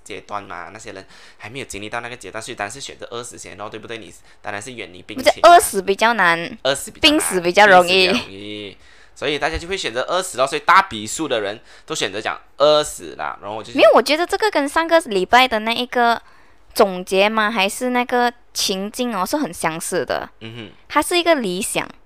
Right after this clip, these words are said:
Speaker 1: 嗯。
Speaker 2: 它就好像我们之前讲这样子，呃，我们的孩子如果很有天分，要送去国家队，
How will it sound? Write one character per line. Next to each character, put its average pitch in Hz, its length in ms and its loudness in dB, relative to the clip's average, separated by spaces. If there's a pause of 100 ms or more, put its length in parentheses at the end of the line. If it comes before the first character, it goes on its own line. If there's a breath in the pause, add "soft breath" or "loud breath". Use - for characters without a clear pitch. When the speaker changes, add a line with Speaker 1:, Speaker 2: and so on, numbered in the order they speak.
Speaker 1:
嗯。 214 280 -16
Speaker 2:
它 302 120 4
就 359 160 6
好 247 80 8
像 294 160 4
我 247 60 4
们 202 160 0
之 214 120 2
前 202 200 -2
讲 165 160 0
这 180 80 -4
样 202 80 -4
子， 180 160 0 (240 loud breath)
呃， 170 160 6
我 170 60 6
们 190 140 4
的 233 100 6
孩 202 220 0
子 143 420 -2
如 196 100 4
果 175 280 6
很 208 140 -2
有 202 100 2
天 180 240 -4
分， 196 300 0
要 208 60 2
送 254 180 -2
去 262 120 -4
国 202 180 6
家 190 180 0
队， 220 300 2